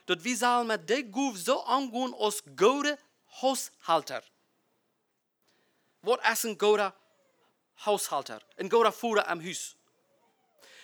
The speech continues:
Der Führer, der hat nie nicht Zeit hat für seine Kinder. Der, der Führer, wenn er in ein Haus kommt,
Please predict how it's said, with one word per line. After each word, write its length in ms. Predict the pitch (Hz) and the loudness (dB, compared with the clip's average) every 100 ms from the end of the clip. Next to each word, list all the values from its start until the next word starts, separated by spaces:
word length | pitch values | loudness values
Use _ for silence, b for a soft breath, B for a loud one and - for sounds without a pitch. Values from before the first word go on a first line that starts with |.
| B B | B B
Der 160 | 196 262 | 2 2
Führer, 420 | - 285 302 349 _ _ b b b _ _ _ _ _ _ _ _ | 0 0 0 0 _ _ b b b _ _ _ _ _ _ _ _
der 160 | 165 185 | 0 0
hat 80 | 190 | 0
nie 280 | 208 294 302 | -2 -2 -2
nicht 200 | 262 - | -4 -10
Zeit 180 | 269 | -10
hat 120 | - 269 | -10 -12
für 100 | 220 | -14
seine 200 | 254 247 | -14 -12
Kinder. 300 | - - - _ _ _ _ _ _ _ _ _ _ _ _ _ _ _ b b b | -12 -14 -20 _ _ _ _ _ _ _ _ _ _ _ _ _ _ _ b b b
Der, 120 | 208 262 | 0 0
der 360 | - - 262 | -6 -2 -2
Führer, 400 | 269 277 294 311 _ b b - | -2 -2 0 0 _ b b -6
wenn 120 | 208 | 0
er 60 | 226 | 0
in 100 | 226 | 0
ein 220 | 202 294 | -2 -4
Haus 240 | 320 - | -4 -2
kommt, 240 | 247 311 | -2 -2